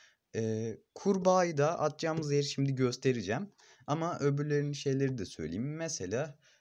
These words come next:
e, kerevit de niye olmaz? Çünkü arkadaşlar YouTube'da bildiğiniz üzere bu ara herkes kerevit besliyor. Nasıl bir manyaklık varsa herkes kerevit besliyor.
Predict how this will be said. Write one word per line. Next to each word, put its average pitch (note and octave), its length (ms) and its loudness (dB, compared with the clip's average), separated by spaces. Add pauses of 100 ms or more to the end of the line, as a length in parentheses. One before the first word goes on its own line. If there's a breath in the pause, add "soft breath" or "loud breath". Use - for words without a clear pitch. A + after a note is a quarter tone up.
(140)
e, - 120 -16
kerevit D#3 600 2 (140)
de G#2 200 2
niye F2+ 320 0
olmaz? D#2+ 540 -2
Çünkü F#3+ 280 -4
arkadaşlar C3+ 540 0
YouTube'da C#3+ 540 -4
bildiğiniz B2+ 400 2
üzere F#2 340 2
bu B2 360 2
ara F2+ 240 4
herkes A2+ 400 0
kerevit G2+ 500 4
besliyor. D#2+ 460 -6 (420 loud breath)
Nasıl C3 240 2
bir A#2 60 0
manyaklık A2+ 600 0
varsa A#2 300 -2
herkes A2 320 -4
kerevit A2 480 4
besliyor. F#2+ 440 -4